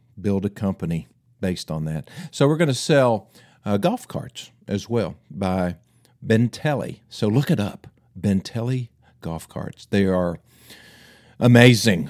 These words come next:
These are street legal golf carts, and they have everything from built-in stereo systems, backup cameras. They seat four and six people. They have grab handles everywhere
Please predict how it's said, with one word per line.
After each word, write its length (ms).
These 280
are 80
street 360
legal 300
golf 340
carts, 540
and 260
they 200
have 280
everything 500
from 460
built-in 400
stereo 440
systems, 640
backup 580
cameras. 520
They 120
seat 280
four 320
and 180
six 300
people. 420
They 120
have 340
grab 380
handles 540
everywhere 680